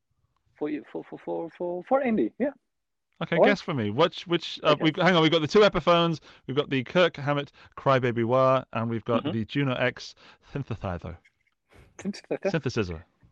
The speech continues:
Speaker 1: <laughs> All right. Um, to the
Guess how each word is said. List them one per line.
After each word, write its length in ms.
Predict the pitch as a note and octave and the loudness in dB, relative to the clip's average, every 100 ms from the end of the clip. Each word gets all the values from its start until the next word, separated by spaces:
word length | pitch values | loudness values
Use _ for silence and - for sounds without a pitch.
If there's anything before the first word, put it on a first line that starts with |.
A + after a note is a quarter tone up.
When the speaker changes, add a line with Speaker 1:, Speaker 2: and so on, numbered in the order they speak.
| _ - - | _ -20 -12
Speaker 1:
<laughs> 960 | - - - - - - _ - C#4+ C3 | -12 -12 -14 -16 -16 -20 _ -20 -12 -4
All 80 | |
right. 180 | C3 D#3 - | 0 -2 -2
Um, 840 | B2+ B2+ B2+ B2 C3 B2+ B2+ C3 - | 0 4 4 2 -2 -4 -6 -8 -4
to 100 | |
the 100 | B2 | -4